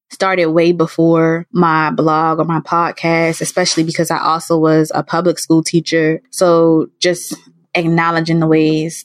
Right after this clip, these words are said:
the students that I taught showed up. Like, I taught in Baltimore City schools, and I saw a pattern of really old dads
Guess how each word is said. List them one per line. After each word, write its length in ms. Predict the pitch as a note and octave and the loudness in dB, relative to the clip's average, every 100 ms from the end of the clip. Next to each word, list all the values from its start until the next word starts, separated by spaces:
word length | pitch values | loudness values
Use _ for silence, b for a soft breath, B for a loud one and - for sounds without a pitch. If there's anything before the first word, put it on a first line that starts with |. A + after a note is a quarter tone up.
| _ | _
the 280 | D3+ D3+ D#3+ | 0 0 -2
students 600 | - - F#3+ F3+ - - | -4 0 2 2 -2 -6
that 140 | E3 | -4
I 220 | E3 E3 D#3+ | -2 -4 -6
taught 360 | - F3 A3+ - | -4 -2 -4 -6
showed 300 | - D#3+ D#3+ | -2 0 0
up. 200 | E3 - | -4 -10
Like, 180 | F3 - E3+ | -14 -8 -8
I 80 | |
taught 240 | F3 G3 E3 | -4 -4 -4
in 60 | |
Baltimore 320 | E3+ E3+ E3+ D#3+ | -4 -4 -4 -4
City 220 | E3+ D#3+ | -2 -4
schools, 520 | - A3+ A#3+ F#3+ - - | -2 0 2 0 -4 -2
and 240 | F3 E3 | 0 0
I 420 | - - F3 F#3 F3+ | -2 -4 -2 -2 -4
saw 280 | - - F#3+ | -10 -6 -4
a 160 | E3 - | -4 -4
pattern 480 | - F#3+ G#3 F3+ - | -4 0 0 -2 -2
of 380 | E3+ D#3+ D#3+ D#3+ - _ _ | -2 -2 -2 -8 -20 _ _
really 440 | D#3+ E3 F#3 G3 - | -6 0 2 2 2
old 300 | F3 F3+ E3 | 2 2 2
dads 720 | E3+ G3 F3+ F3 F3 - | 0 0 0 -2 -4 -14